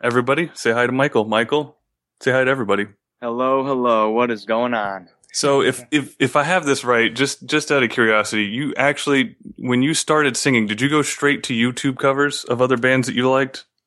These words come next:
Speaker 2: Um, can you, can you re-explain that question?
Speaker 1: W-, when you started singing, so did you just, like, start singing recently? You're like, "I'm gonna make YouTube covers to launch a career,"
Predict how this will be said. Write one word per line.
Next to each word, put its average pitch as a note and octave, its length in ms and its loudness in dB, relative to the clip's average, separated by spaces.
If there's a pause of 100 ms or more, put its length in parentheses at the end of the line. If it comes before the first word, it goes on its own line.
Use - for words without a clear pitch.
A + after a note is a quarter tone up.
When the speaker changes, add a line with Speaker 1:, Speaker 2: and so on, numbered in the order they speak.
(380)
Speaker 2:
Um, C3 420 2 (480)
can E3+ 140 -2
you, E3+ 200 2
can E3+ 160 -6
you D#3+ 100 -2
re-explain D#3+ 400 0
that D3+ 120 2
question? D#3+ 360 -4 (440)
Speaker 1:
W-, C3 200 -2
when D3 140 4
you D3 80 2
started C#3+ 380 2
singing, B2+ 240 4
so B2 160 2
did C3+ 200 0
you E3+ 100 2
just, E3 220 -2
like, B2 360 0 (160)
start C3+ 320 0
singing C3+ 220 2
recently? B2+ 340 0
You're A#2+ 80 4
like, A2 220 2
"I'm C3+ 140 2
gonna C3+ 120 2
make B2 200 2
YouTube A#2+ 340 0
covers G#2+ 340 0
to - 80 2
launch G#2+ 260 2
a A2 60 -8
career," C3+ 540 0